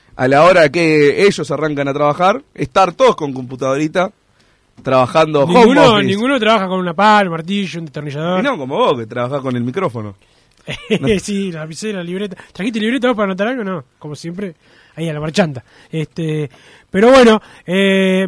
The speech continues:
Speaker 2: ayer se hizo la fo-, la foto de Peñarol para la lista. La lista se puede presentar hasta el sábado, Massa. El sábado Peñarol va a estar en Paysandú. Después el partido se queda el laurinegro, así que, eh, se va a presentar la lista desde allá, desde la Heroica,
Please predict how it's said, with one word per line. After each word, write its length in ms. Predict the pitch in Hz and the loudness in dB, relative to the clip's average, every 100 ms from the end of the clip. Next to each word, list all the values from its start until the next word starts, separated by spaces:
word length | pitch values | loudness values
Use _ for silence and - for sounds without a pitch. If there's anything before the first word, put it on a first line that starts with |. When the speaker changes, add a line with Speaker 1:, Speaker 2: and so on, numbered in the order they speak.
| 185 | -6
Speaker 2:
ayer 300 | 190 196 247 | -2 -2 0
se 80 | 214 | -4
hizo 140 | 220 226 | -2 0
la 140 | 208 | -2
fo-, 360 | 175 240 226 208 | 0 -2 0 0
la 140 | 190 | -2
foto 300 | 156 220 208 | -4 -4 -2
de 240 | 196 185 170 | -2 -2 -2
Peñarol 340 | 180 185 220 | -2 0 0
para 160 | 190 180 | 0 0
la 100 | 185 | 2
lista. 240 | 269 254 | 2 2
La 80 | 202 | 0
lista 160 | 196 196 | 0 -2
se 100 | 175 | -2
puede 120 | 190 | -2
presentar 240 | 170 165 180 | -2 -4 -4
hasta 140 | - | -4
el 80 | 165 | -2
sábado, 360 | 233 240 208 190 | 2 4 6 4
Massa. 360 | 226 - 254 - - | 2 0 -4 -6 -10
El 140 | 156 | -8
sábado 200 | 175 220 | -2 -2
Peñarol 160 | 190 208 | 0 -2
va 40 | |
a 20 | |
estar 140 | 190 214 | -2 -4
en 60 | |
Paysandú. 520 | 180 165 156 214 277 262 _ _ - | -4 -8 -6 -4 -4 -4 _ _ -20
Después 220 | 139 190 | -10 -6
el 40 | 175 | -4
partido 280 | 170 190 | -4 -4
se 160 | 165 165 | -4 -4
queda 360 | 185 208 180 147 _ - _ _ | -2 0 0 -4 _ -20 _ _
el 160 | 156 160 | -8 -4
laurinegro, 460 | 170 175 214 220 | -2 0 0 0
así 160 | 175 190 | 0 -2
que, 260 | 185 175 147 - _ - | -2 -2 -4 -14 _ -10
eh, 120 | 160 | -8
se 140 | - | -4
va 40 | 180 | -2
a 20 | |
presentar 300 | 180 170 185 | -2 -2 -2
la 80 | 180 | -2
lista 200 | 185 175 | -2 -2
desde 160 | 160 | -2
allá, 340 | 156 - 196 170 _ _ _ _ | -2 -4 -6 -6 _ _ _ _
desde 800 | 160 175 165 165 160 160 156 156 | -12 -10 -8 -8 -10 -10 -12 -12
la 160 | 170 190 | -8 -2
Heroica, 520 | 226 262 208 277 | 2 2 4 2